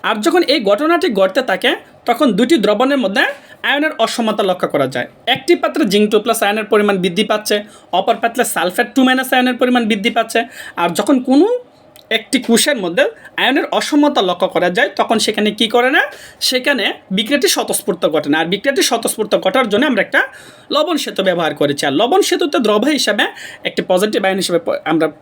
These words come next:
পটাশিয়ামকে নিয়েছি এবং নেগেটিভ আয়ন হিসেবে ক্লোরিনকে নিয়েছি। যখন আমরা লবণ সেতু যোগ করেছি, তখন যেখানে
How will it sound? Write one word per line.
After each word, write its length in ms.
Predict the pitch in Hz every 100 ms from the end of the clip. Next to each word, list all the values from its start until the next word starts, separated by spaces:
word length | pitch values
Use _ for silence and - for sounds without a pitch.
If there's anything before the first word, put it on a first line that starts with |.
| _ - - - _ -
পটাশিয়ামকে 520 | 180 214 311 269 269
নিয়েছি 160 | 254 262
এবং 100 | 320 240
নেগেটিভ 220 | 202 202 202
আয়ন 120 | 190
হিসেবে 240 | 185 233 339 508 - -
ক্লোরিনকে 380 | 254 269 247 214
নিয়েছি। 240 | 175 156 - - - - 185
যখন 160 | 208 339
আমরা 120 | 359 320
লবণ 200 | 196 233 254
সেতু 180 | 247 320 226
যোগ 100 | 247 220
করেছি, 300 | 226 - 339 - - - -
তখন 240 | 294 220 185
যেখানে 240 | 190 294